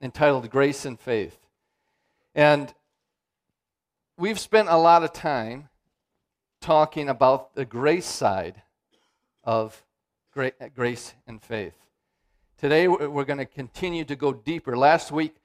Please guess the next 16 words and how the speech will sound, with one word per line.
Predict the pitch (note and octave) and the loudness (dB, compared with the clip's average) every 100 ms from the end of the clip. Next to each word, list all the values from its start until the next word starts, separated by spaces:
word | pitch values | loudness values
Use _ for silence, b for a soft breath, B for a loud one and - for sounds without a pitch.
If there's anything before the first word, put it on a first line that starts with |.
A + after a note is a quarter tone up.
| _ _ | _ _
we | C3+ | -12
c-, | - - | -10 -10
we, | C#3 C#3 C#3+ | -8 -8 -8
we | C3+ | -8
looked | C3+ C3+ D3+ - | -4 -2 -4 -2
at, | C#3 B2 _ _ _ _ | -2 -2 _ _ _ _
um, | B2 A#2+ A2+ G#2+ | -6 -6 -6 -10
what | A#2 D#3+ - | 0 0 0
is | D#3+ C3+ - | -6 -8 -12
the, | C3 B2 A#2 _ _ _ _ _ _ _ _ _ _ _ _ _ | -14 -14 -16 _ _ _ _ _ _ _ _ _ _ _ _ _
what | D3+ G#3 | 2 4
is | G#3+ F3+ | 4 2
the | E3 C#3+ C3+ - | 0 0 -2 -10
response | C#3+ - - F3+ E3+ C3 - - - _ _ _ _ _ _ _ _ _ _ _ _ _ _ _ | -12 -10 -2 2 4 2 -4 -16 -20 _ _ _ _ _ _ _ _ _ _ _ _ _ _ _
of | C#3+ A#2 | -10 -8
grace? | C3 A#2 E2 - - | -6 -8 -8 -18 -20